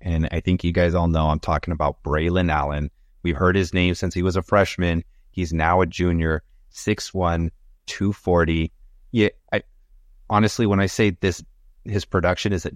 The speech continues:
dip <laughs> from, from what we, what he did his freshman year and the expectations, it's still great production. Twelve hundred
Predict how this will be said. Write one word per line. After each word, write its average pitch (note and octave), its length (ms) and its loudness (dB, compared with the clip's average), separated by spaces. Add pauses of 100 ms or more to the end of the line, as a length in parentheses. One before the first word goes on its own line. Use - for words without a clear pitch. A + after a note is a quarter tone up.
dip - 280 0
<laughs> - 0 -
from, G2 480 0
from F#2+ 180 -2
what G2 160 0
we, G2 140 2
what F#2+ 180 0
he F2+ 100 2
did F#2 120 2
his E2+ 160 -2
freshman F#2 380 0
year G2+ 200 4
and F2 120 0
the F2 140 2
expectations, F#2 760 -2 (200)
it's G#2 160 -4
still G#2+ 480 0
great G2 460 0
production. E2 580 -2
Twelve G2+ 340 2
hundred G2 460 0